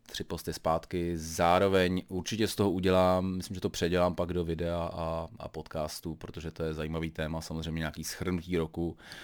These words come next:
a pohled, eh, dva tisíce dvacet jedna, to je pochopitelně formát, který se přímo nabízí takhle téměř, eh, před Silvestrem. Takže to bylo Southampton City nula jedna, Everton Arsenal dva jedna, no,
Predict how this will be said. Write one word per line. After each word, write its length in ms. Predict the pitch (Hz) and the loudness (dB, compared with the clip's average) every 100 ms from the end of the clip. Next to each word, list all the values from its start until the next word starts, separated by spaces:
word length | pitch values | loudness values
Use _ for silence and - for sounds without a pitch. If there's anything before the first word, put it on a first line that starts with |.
| - - _ - | -18 -20 _ -10
a 60 | |
pohled, 520 | - 82 80 80 - | -4 -2 0 -2 -2
eh, 280 | 82 80 80 | -2 0 0
dva 160 | 78 78 | -2 -6
tisíce 340 | 80 82 78 | -8 -8 -4
dvacet 280 | 76 82 76 | -4 -4 -4
jedna, 280 | 71 76 73 | -4 -4 -6
to 200 | - 76 | -4 -4
je 160 | 73 69 71 76 | -4 -6 -12 -14
pochopitelně 520 | - - 80 78 78 80 | -12 -10 -10 -8 -8 -6
formát, 340 | 80 78 76 | -6 -4 -4
který 160 | 80 82 | -6 -4
se 140 | 90 | -4
přímo 540 | - - - 120 120 | -4 -4 0 4 4
nabízí 840 | 101 95 101 120 117 98 95 87 - | 4 2 2 -2 -2 -2 -2 -2 -4
takhle 380 | 82 - 85 - - - - - - - | -8 -4 -4 -4 -10 -16 -14 -14 -16 -10
téměř, 500 | - 82 82 82 - | -4 -2 -2 -4 -4
eh, 140 | 82 80 | -2 -4
před 260 | - 85 | -4 -6
Silvestrem. 580 | - 87 80 - 73 69 - _ - _ _ _ _ _ _ - - | -4 -2 -2 -4 -8 -10 -14 _ -20 _ _ _ _ _ _ -18 -10
Takže 160 | 87 | -6
to 80 | 92 | 0
bylo 120 | 113 | 2
Southampton 380 | 104 113 120 113 | 4 4 4 2
City 360 | 101 113 123 120 | -2 0 2 2
nula 260 | 107 101 | 2 2
jedna, 440 | 87 101 110 113 120 - - - - - | 2 2 2 0 -2 -10 -18 -18 -8 0
Everton 440 | 127 143 - 127 113 | 4 4 4 4 4
Arsenal 420 | 110 120 113 95 | 2 4 6 6
dva 200 | 98 101 | 8 6
jedna, 360 | 98 92 73 - | 6 2 -2 -6
no, 400 | 90 87 90 95 | -6 -4 -4 -6